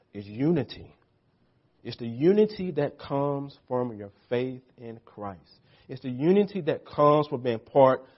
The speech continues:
of the body of Christ. First Corinthians twelve, verses twelve through fourteen says, "Just as the body is one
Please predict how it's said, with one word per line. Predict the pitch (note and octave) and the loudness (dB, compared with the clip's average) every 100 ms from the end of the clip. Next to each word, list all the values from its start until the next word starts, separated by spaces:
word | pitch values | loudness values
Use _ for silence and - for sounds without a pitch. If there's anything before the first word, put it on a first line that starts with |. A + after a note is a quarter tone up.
| - | -12
of | A2+ | -8
the | A#2+ | -4
body | G2+ B2+ C3 A#2 G#2 - | 4 6 6 2 -4 -12
of | F#2+ | -18
Christ. | - F#2+ E2 E2 - _ _ _ _ _ _ _ - | -16 -16 -16 -20 -20 _ _ _ _ _ _ _ 0
First | D3+ D3 | 0 0
Corinthians | D#3 C#3+ C#3+ C#3 - | -2 -2 -2 -4 -2
twelve, | D3+ C#3+ C3+ A#2 F#2+ | 6 8 8 6 4
verses | B2+ - A#2 _ | 0 0 -12 _
twelve | - C3 B2+ | 0 4 4
through | B2 | 0
fourteen | C3+ A#2 C3+ A#2+ | -2 -2 -4 -10
says, | - A2 G#2+ - _ _ _ G#2+ | -2 -2 -2 -6 _ _ _ -2
"Just | C#3+ E3+ F3 | 4 4 4
as | |
the | E3 D3+ | 0 4
body | D3 D3+ D3 | 8 8 6
is | C#3+ | 2
one | C3 A2+ G#2 | 0 -6 -6